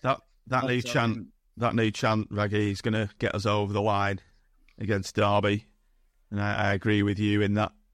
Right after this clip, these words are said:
Speaker 1: I think the defence is gonna hold firm. We're not gonna concede, but we're just gonna nick one. It's gonna be, uh, a one nil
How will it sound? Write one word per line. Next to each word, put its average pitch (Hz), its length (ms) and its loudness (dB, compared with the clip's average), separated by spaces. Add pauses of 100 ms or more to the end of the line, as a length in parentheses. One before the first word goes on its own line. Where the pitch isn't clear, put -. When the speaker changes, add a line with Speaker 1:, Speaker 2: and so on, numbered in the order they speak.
(340)
Speaker 1:
I - 80 -20
think - 140 -4
the 104 80 -2
defence 98 420 0
is - 60 -14
gonna 101 200 -2
hold 101 220 0
firm. 98 260 2
We're 98 80 2
not 98 140 0
gonna 95 200 -4 (180)
concede, 98 440 0 (600)
but 95 100 -4
we're 90 100 0
just 92 180 -6
gonna 101 180 2
nick - 280 -2
one. 98 240 4 (340)
It's - 100 -20
gonna 98 200 -4
be, 92 440 2
uh, 90 280 0 (100)
a - 40 -4
one 95 360 2
nil 92 300 2